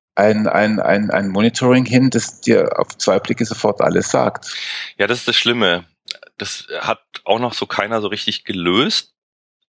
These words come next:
Speaker 2: Auf der anderen Seite muss man natürlich auch ehrlicherweise sagen, ich habe ja selber darüber nachgedau-, gedacht, ein paar meiner, ähm, Analysen oder auch Reportings zu automatisieren. Wenn du das dann breiter denkst, als Anbieter denkst und sagst, es muss halt für jeden Kunden passen,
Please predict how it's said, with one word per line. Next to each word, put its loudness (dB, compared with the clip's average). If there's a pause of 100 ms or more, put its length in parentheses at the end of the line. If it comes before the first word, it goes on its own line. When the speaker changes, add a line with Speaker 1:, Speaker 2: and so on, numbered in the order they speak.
Speaker 2:
Auf -2
der 0
anderen -2
Seite 0
muss 0
man 0
natürlich -2
auch -2
ehrlicherweise -2
sagen, 0
ich -8
habe -4
ja -2
selber -2
darüber -4
nachgedau-, 0
gedacht, -4 (520)
ein -2
paar 2
meiner, 2
ähm, 0 (300)
Analysen -2
oder 2
auch -2
Reportings -2
zu 0
automatisieren. -2 (480)
Wenn 0
du 0
das -2
dann -2 (260)
breiter 2
denkst, -2
als -2
Anbieter -2
denkst -2
und -4
sagst, -2
es -8
muss -2
halt -2
für -4
jeden -4
Kunden -4
passen, -4